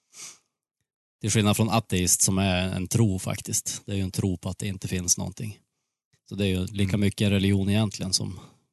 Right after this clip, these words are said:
Speaker 1: vilken som helst. Eh, och sen har jag även varit i new age-träsket en hel del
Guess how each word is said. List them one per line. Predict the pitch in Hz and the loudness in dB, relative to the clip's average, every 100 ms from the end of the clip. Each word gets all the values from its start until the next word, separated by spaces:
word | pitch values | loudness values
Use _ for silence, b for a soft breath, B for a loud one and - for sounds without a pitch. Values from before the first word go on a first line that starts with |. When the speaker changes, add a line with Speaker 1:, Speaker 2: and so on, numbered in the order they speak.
| _ - | _ -16
Speaker 1:
vilken | 101 - | -12 -8
som | 87 95 | -6 -4
helst. | 101 92 - - B B B B B B _ _ _ _ _ _ _ _ - | -4 -4 -6 -8 B B B B B B _ _ _ _ _ _ _ _ -4
Eh, | 113 98 95 98 | 2 2 2 0
och | - 131 | 0 2
sen | 117 107 | 4 6
har | 107 | 6
jag | 107 104 | 6 4
även | 98 | 4
varit | 101 98 98 | 4 4 4
i | 95 95 | 4 2
new | 101 104 | 2 4
age-träsket | 95 95 87 - - - 120 113 - 90 - - - | 2 0 0 2 2 0 2 2 2 -2 -8 -8 -4
en | 90 | 0
hel | 95 | 0
del | 90 92 95 | 0 -2 -4